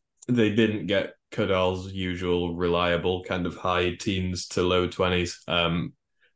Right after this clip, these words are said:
I thought Wiesbaden did a pretty good job at keeping him from his sweet spots, which his sweet spots seem to have expanded over the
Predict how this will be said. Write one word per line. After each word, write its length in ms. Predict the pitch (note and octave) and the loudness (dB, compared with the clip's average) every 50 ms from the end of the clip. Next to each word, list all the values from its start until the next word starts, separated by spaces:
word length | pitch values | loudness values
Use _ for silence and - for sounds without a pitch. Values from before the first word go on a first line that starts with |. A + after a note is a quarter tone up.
| _ - | _ 0
I 120 | G2+ G2 | 0 0
thought 320 | - - - G#2+ F#2 D2 F2 | 0 2 2 2 2 4 2
Wiesbaden 480 | F#2+ F2 - - G2 F#2 F#2 F#2 F2+ | -2 -2 0 0 0 0 2 0 0
did 140 | F2 F#2+ F#2 | 0 0 -2
a 40 | - | -2
pretty 280 | - - G#2 G2 F#2+ | -2 0 0 0 2
good 180 | F#2 G2 F#2 F2+ | 2 0 0 2
job 360 | F#2+ G2 G2 G2 F#2 F#2 - - - | 2 4 4 4 2 0 -4 -8 -4
at 260 | E2 G2+ - - - | -4 -4 -4 -4 -6
keeping 380 | - - G#2+ G#2+ - G2+ G2 G2 | -2 0 0 0 0 -2 -2 0
him 240 | G2+ G2+ G#2 G2+ G2 | -2 -2 -2 -2 -4
from 280 | - - A2 G#2 G#2 | -4 0 0 2 2
his 160 | G#2 G2+ G2+ - | 2 0 0 2
sweet 240 | - A2 G#2+ A2 | 2 4 4 4
spots, 440 | - - A#2+ A#2 A#2 - - - - - | 2 2 2 2 2 0 -2 -12 -10 -2
which 420 | A2 A2 F#2+ D#2+ - - - - _ _ _ | -2 -2 0 0 -4 -8 -10 -12 _ _ _
his 160 | - C3 B2 | 0 0 4
sweet 200 | - E3 D#3+ C#3+ | 6 6 6 6
spots 260 | - - B2 G2+ - - | 6 2 2 2 2 2
seem 200 | - A#2 A2+ G#2+ | 2 4 4 4
to 180 | G2+ - G#2+ G#2+ | 2 0 0 0
have 80 | G2+ D#2 | 0 -2
expanded 500 | C#2 - - F#2+ G2 G2 G2 F#2+ F#2 F#2+ | -4 -4 -4 -4 -2 -2 -2 0 0 2
over 240 | F#2+ F#2+ F2+ F#2+ | 0 0 0 -2
the 60 | F#2 | -4